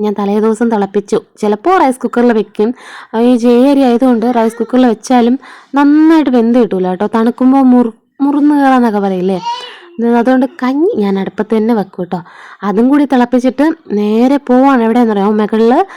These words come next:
കുഞ്ഞിന് ടൈം ടേബിൾ നോക്കി, ഇൻ-, ഇന്നലെ ഒന്നും ചെയ്തില്ല. സാധാരണഗതിയിൽ പച്ചക്കറി അരിഞ്ഞ് വെക്കും, ടൈം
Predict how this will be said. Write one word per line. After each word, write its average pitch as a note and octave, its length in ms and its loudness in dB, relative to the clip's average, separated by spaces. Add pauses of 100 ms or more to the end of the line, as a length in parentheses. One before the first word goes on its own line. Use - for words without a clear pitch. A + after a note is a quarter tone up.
(280)
കുഞ്ഞിന് A3 320 0
ടൈം G3 220 -2
ടേബിൾ G#3 280 -2
നോക്കി, B3+ 300 -2 (140)
ഇൻ-, A3+ 120 -2 (180)
ഇന്നലെ B3 360 0
ഒന്നും A#3+ 320 2
ചെയ്തില്ല. G#3+ 300 0 (100)
സാധാരണഗതിയിൽ A#3 760 0 (720)
പച്ചക്കറി A#3 420 0
അരിഞ്ഞ് G#3+ 300 2
വെക്കും, G#3 300 -2 (380)
ടൈം A#3+ 140 2